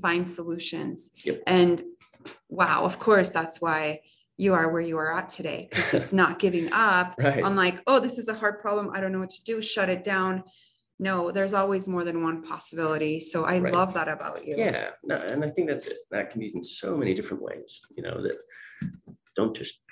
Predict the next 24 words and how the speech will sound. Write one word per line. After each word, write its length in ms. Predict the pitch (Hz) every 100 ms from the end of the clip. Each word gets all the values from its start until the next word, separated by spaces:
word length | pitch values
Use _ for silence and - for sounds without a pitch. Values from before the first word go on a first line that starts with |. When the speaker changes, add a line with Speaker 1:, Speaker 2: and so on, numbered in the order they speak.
| - _ _ -
Speaker 2:
turn 160 | 107
it 80 | 113
off, 400 | 101 147 - - -
you 60 |
know, 260 | - 95 135
figure 180 | 127 117
another 240 | 120 107 123
way 140 | 131
to 80 | 139
do 160 | - 80
it. 180 | 131 - -
And 100 | 85
it 100 | 80
may 140 | 104
not 180 | 110 101
be 100 | 104
how 120 | 92 90
you 140 | 87
thought 340 | 85 92 - -
you 120 | 80
were 60 | 92
gonna 160 | 87
do 100 | 87
it 100 | 87